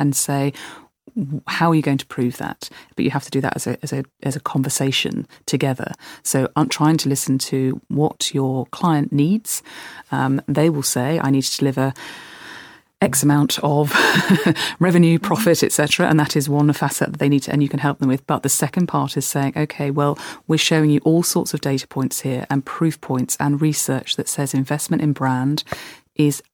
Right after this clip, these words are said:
tangible and will have a, so we're going to guide you down that road." I mean, that, that's all we can do is where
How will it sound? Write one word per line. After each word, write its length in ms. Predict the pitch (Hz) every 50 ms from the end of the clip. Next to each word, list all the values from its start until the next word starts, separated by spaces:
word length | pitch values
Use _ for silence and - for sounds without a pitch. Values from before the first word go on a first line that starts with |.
| _ _ _ _ _ _ _ _
tangible 680 | - - - 156 151 147 - 139 - 139 147 170 185 - _ -
and 140 | 147 147
will 80 | 147 139
have 280 | - - 147 143 - -
a, 200 | - 135 135 131 - - - - - _ _ -
so 280 | - - - - 147
we're 160 | 143 143 147
going 200 | 143 147 147 147
to 120 | 143 - 143
guide 360 | - 147 139 143 139 131 -
you 40 | 135
down 200 | - 139 135 135
that 160 | 131 - -
road." 280 | 139 135 131 135 127 -
I 40 |
mean, 160 | - 143 147 - - - - - _
that, 220 | - - 147 - -
that's 260 | - - 156 - - -
all 180 | 165 160 165
we 160 | 165 165 156
can 240 | - - 156 143 143
do 400 | 135 156 151 143 135 120 80 71 -
is 200 | 139 131 - -
where 200 | 156 151 160